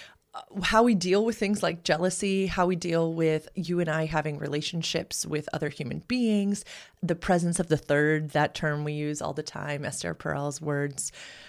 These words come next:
Um, yeah, and just how we talk about the attraction we have to others and the attraction others to have to us inside of our relationship. Yeah.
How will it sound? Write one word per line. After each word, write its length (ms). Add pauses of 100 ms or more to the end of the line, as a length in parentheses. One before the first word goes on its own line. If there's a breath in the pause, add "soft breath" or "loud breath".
(200 loud breath)
Um, 460 (720)
yeah, 360
and 180
just 300
how 680 (1040 soft breath)
we 200
talk 500
about 720 (520 soft breath)
the 200
attraction 720
we 140
have 240
to 140
others 360
and 100
the 60
attraction 420
others 280
to 100
have 140
to 220
us 460 (640 loud breath)
inside 720 (200)
of 320 (120)
our 120
relationship. 760
Yeah. 140